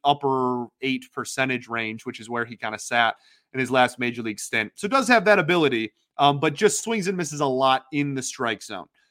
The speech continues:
Um, so my expectations for Hiura, probably, uh, uh, again, have been asked that a lot, rightfully so, as the t-, uh, since the team signed him, rather. Um, I, I think that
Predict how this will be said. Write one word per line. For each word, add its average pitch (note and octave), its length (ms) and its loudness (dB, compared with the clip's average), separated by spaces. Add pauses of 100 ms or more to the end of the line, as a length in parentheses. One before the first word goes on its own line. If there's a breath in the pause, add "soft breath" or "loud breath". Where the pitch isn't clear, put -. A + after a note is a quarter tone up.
(300)
Um, C3+ 360 0 (180)
so A#3+ 420 2 (300)
my A#3+ 320 -2
expectations - 1000 -6 (120)
for C#3 120 -6
Hiura, A2+ 400 -6 (1300)
probably, D3+ 600 0
uh, C3 80 -8
uh, C3+ 340 -8
again, C3+ 260 -2
have B2+ 160 -8
been C3+ 100 -4
asked C3+ 260 0
that C3 100 -2
a A#2+ 40 -4
lot, A#2 380 0
rightfully E3+ 480 -2
so, A#2 480 -4 (380 soft breath)
as C#3+ 340 2
the C#3 120 -6
t-, - 200 -18
uh, C3 120 0
since C#3+ 300 -6
the C#3 100 -12
team C3 240 -8
signed B2 320 -6
him, A#2+ 160 -10
rather. A#2 340 -2 (420 soft breath)
Um, F#3+ 300 2 (260)
I, - 160 0
I G#3+ 100 4
think D4+ 520 -4
that F3 420 2